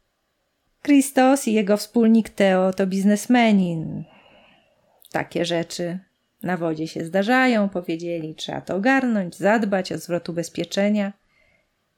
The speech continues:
i patrzeć dalej w przyszłość”. Takie było ich spojrzenie na temat.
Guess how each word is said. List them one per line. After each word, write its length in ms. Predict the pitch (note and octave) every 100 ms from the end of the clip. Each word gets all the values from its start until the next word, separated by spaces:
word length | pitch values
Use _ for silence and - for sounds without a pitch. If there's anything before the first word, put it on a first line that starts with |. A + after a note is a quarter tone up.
| A4+
i 40 |
patrzeć 540 | G#4 G3+ F#3+ - F3 E3+
dalej 320 | E3+ E3 E3
w 80 | -
przyszłość”. 800 | - D#3+ - E3 D#3+ - - _ _ _ _ _ _ _ _ _ _ _ _ -
Takie 280 | E4 C#4 G#3+
było 240 | G3+ F#3
ich 140 | F#3+
spojrzenie 500 | - D#3+ E3 D#3+ E3
na 120 | D#3+ D#3
temat. 520 | - D#3+ D#3+ -